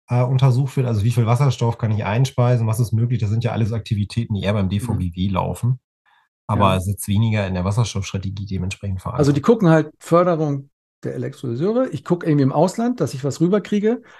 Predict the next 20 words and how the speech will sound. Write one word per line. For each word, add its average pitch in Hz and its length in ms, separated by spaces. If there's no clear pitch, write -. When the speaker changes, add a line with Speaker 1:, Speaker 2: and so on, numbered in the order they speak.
Speaker 2:
Netze, 185 380
machen 190 220
die 180 80
dann 156 180
auch 156 180
was 185 160
mit 160 120
den 147 100
Netzen? 180 340
Also 151 220
es 135 160
gibt 170 160
diese 185 320
paar 180 320
Wasserstoffnetze, 180 800
werden 165 180
auch - 180
neue 214 440
gebaut 240 500
schon 254 360